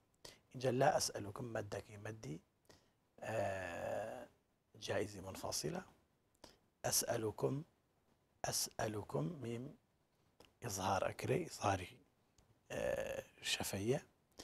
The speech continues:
عليه أجرا، عليه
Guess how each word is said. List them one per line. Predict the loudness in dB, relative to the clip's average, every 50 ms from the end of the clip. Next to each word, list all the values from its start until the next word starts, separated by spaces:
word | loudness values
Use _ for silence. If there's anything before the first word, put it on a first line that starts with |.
| -16 -18 -20 -20 _ _ _ _ 8 10
عليه | 12 12 12 12 10 8 6 4 2 0 0 2 6 8
أجرا، | 8 8 8 6 6 6 8 10 10 10 10 10 8 8 8 8 6 4 2 4 6
عليه | 8 8 8 8 6 4 -2 -6